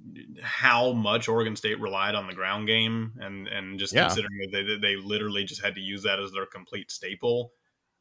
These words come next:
Speaker 1: I'd, I'd have to agree. I, I really saw no development
Speaker 2: And it's been,
Speaker 1: in
Speaker 2: like,
Speaker 1: the
Speaker 2: it's been
Speaker 1: passing
Speaker 2: over
Speaker 1: game.
Speaker 2: three years and three quarterbacks. It's not like it's
Speaker 1: Yeah.
Speaker 2: just, oh, he's been stuck with, like, you know, one bum that they haven't been able to move on for, for complicated reasons. Nope.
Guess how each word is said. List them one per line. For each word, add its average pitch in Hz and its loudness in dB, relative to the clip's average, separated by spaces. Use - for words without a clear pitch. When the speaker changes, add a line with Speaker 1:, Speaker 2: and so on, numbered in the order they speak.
Speaker 1:
I'd, 98 -2
I'd 113 2
have 113 6
to 92 -8
agree. 87 -6
I, 98 -4
I 104 2
really 110 4
saw 104 -4
no 101 -4
development 95 4
Speaker 2:
And 165 12
it's 180 12
been, 180 12
Speaker 1:
in 185 12
Speaker 2:
like, 147 12
Speaker 1:
the - -6
Speaker 2:
it's 151 10
been 170 12
Speaker 1:
passing 151 12
Speaker 2:
over 143 12
Speaker 1:
game. 120 4
Speaker 2:
three 139 8
years 151 12
and 135 8
three 139 6
quarterbacks. 123 6
It's - 4
not 139 12
like 131 10
it's 120 4
Speaker 1:
Yeah. 131 10
Speaker 2:
just, 110 4
oh, 139 12
he's 131 12
been 131 12
stuck - 12
with, 113 6
like, 110 8
you 117 8
know, 113 12
one 113 10
bum 110 10
that 104 -2
they 107 8
haven't 110 10
been 107 8
able 104 6
to 104 6
move 107 6
on 107 6
for, 104 6
for - -8
complicated 107 2
reasons. 104 0
Nope. 160 12